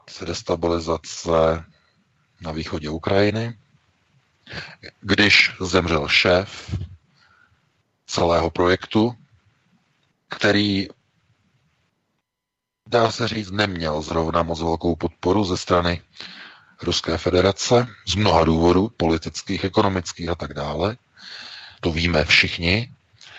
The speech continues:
A, eh, jaký zájem na tom má Kyjev,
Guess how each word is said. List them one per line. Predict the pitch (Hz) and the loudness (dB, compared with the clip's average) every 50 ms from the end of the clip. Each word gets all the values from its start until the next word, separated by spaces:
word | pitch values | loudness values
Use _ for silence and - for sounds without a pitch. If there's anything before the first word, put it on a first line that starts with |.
| - - - - _ _ _ _ _ - | -20 -20 -20 -20 _ _ _ _ _ -6
A, | - 92 92 92 92 90 87 85 85 85 87 92 _ _ _ _ | -2 2 4 4 4 4 4 2 2 0 -4 -6 _ _ _ _
eh, | - 92 85 87 95 92 90 90 87 87 87 90 90 - - - - - - - - - | -20 -20 -18 -14 -12 -10 -10 -8 -8 -10 -10 -10 -12 -12 -14 -14 -14 -16 -16 -16 -18 -12
jaký | - 92 113 110 - 127 | -2 0 0 2 2 2
zájem | 104 90 95 92 95 98 110 117 117 | 2 4 4 6 6 6 4 4 2
na | 110 | 0
tom | - - 113 110 101 92 | 0 0 -2 -2 -2 0
má | 90 90 87 90 87 78 78 78 | 2 4 4 4 2 0 -2 -6
Kyjev, | - - - 90 85 82 78 82 101 - - - - - - | -8 -6 -4 -2 0 0 0 0 -2 -4 -8 -16 -18 -20 -20